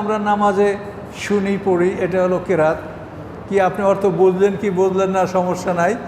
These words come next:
তাতে নামাজ হয়ে যাবে, এটা হলো কেরাত। আর তেলাওয়াত হলো আপনি বুঝে শুনে পড়বেন, আপনি কি পড়লেন সেটা বুঝে শুনে পড়বেন এবং সেটা আমল করবেন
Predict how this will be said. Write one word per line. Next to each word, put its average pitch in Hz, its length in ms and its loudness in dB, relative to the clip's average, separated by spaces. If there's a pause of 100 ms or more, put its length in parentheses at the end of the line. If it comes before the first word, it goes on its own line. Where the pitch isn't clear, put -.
(320)
তাতে 185 240 2
নামাজ 220 400 4
হয়ে 156 180 4
যাবে, 143 160 0
এটা 180 120 -2
হলো 190 180 0
কেরাত। 202 300 2 (2000)
আর 190 100 4 (140)
তেলাওয়াত 254 520 6
হলো 285 160 4 (120)
আপনি 262 160 -4 (180)
বুঝে 262 260 0 (100)
শুনে 269 200 2 (100)
পড়বেন, 170 320 2 (220)
আপনি 202 140 -2 (100)
কি 262 100 0 (120)
পড়লেন 262 280 2
সেটা 262 260 0
বুঝে 233 420 0
শুনে 220 240 0
পড়বেন 139 360 -2
এবং 196 160 -2 (100)
সেটা 220 260 -2
আমল 190 240 0
করবেন 135 320 -4